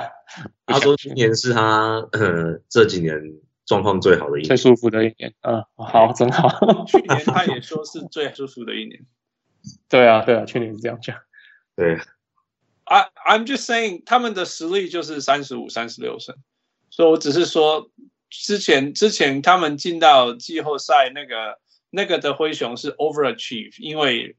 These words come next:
Speaker 3: Fizdale，可是我们今天是 Bickerstaff，不是 Fizdale，所以，所以就是三十五、三十六，yeah。
Speaker 2: 对，好，再来下一个。
Speaker 3: Yeah。
Speaker 2: 呃，灰狼，灰牛。
Speaker 1: 今天有。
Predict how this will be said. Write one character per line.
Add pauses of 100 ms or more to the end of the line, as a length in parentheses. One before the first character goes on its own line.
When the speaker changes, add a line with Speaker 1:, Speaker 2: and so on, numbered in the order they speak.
Speaker 3:
Fizdale， (340)
可
是
我
们
今
天
是
Bickerstaff，
不
是
Fizdale， (720)
所
以，
所
以
就
是
三
十
五、
三
十
六 (140)
，yeah。 (760)
Speaker 2:
对， (420)
好， (720)
再
来
下
一
个。 (540)
Speaker 3:
Yeah。 (1200)
Speaker 2:
呃，
灰
狼， (100)
灰
牛。
Speaker 1:
今
天 (340)
有。